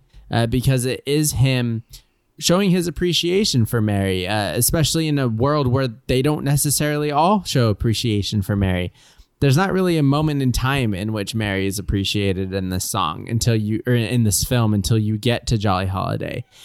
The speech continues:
Even the kids are out there trying to take advantage of her, and she's tricking them into doing what they need to do. No one's really saying, "Thank you, Mary." No one's really appreciating all that she's doing. And Bert takes her on this little park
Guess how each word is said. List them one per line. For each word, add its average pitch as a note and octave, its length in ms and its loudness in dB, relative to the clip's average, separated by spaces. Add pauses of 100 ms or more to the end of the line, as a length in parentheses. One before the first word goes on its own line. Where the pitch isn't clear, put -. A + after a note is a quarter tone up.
(160)
Even F#3 240 4
the F3+ 100 2
kids D#3+ 440 0
are B2+ 200 2
out A2 280 0
there A2+ 300 0 (500)
trying D#3+ 500 2
to D3 440 0 (220)
take C#3 240 0
advantage C3 560 -2
of C3+ 160 -4
her, C3+ 160 0
and A#2+ 140 0
she's D3+ 440 2
tricking C3 500 2
them C3 320 -2
into B2 600 0
doing A2 360 0
what G#2+ 280 -2
they A#2+ 200 2
need G#2+ 280 0
to A2 120 0
do. G2 480 0 (320)
No B2+ 120 4
one's D3 200 4
really C#3+ 200 0
saying, B2+ 360 0
"Thank B2 260 -2
you, A#2+ 80 -4
Mary." A2+ 320 0
No A#2 140 -2
one's A#2 360 -4
really A2 420 -2
appreciating A2 640 0
all G#2 120 0
that G#2+ 160 -6
she's G#2+ 220 -4
doing. D3+ 420 0 (480)
And D#3 220 4
Bert F#3 280 2
takes G3+ 300 0
her A#3+ 120 2
on B3 220 0
this B3+ 200 -4
little C4+ 220 0
park G#4 340 0